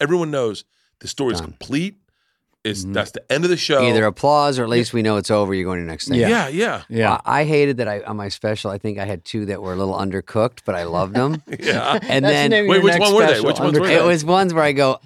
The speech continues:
Speaker 2: "They're, they beefed out since."
Speaker 1: Yeah.
Speaker 2: And I go, "Am I cheating?" 'Cause now it's a fully formed bit that's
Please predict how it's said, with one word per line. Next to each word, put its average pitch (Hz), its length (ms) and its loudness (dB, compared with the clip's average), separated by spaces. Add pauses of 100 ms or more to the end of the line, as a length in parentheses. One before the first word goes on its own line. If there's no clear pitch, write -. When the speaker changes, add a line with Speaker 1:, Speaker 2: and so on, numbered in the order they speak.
(120)
Speaker 2:
"They're, 135 240 2 (320)
they 139 160 4
beefed 170 460 2
out 143 260 2
since." 170 560 0 (120)
Speaker 1:
Yeah. 107 120 -4
Speaker 2:
And 147 80 2
I 147 80 0
go, 143 220 4 (280)
"Am 170 140 0
I 165 100 2
cheating?" 214 440 2
'Cause 185 140 2
now 180 360 2
it's 175 160 0
a 139 80 0
fully 170 480 2
formed 156 460 0
bit 139 200 2
that's 120 220 -8